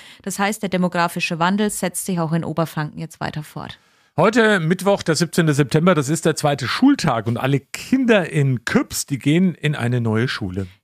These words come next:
Speaker 1: Ja, genau. Also es gibt einen neuen Schulneubau. Dazu gehört unter anderem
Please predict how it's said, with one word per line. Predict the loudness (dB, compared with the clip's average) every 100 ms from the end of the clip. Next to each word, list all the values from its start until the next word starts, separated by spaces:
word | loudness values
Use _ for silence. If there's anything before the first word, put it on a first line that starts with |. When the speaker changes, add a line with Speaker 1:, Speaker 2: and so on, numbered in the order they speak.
| -10
Speaker 1:
Ja, | -8 -6
genau. | -6 -6 -6
Also | -4 -4 -2
es | -6 -4
gibt | -8 -4
einen | -2
neuen | -2 -2 -4
Schulneubau. | -8 -2 0 2 4 2 0 0 0 0
Dazu | -2 -6
gehört | -4 -4 -4 -8
unter | -6 -2 -2
anderem | -2 0 -2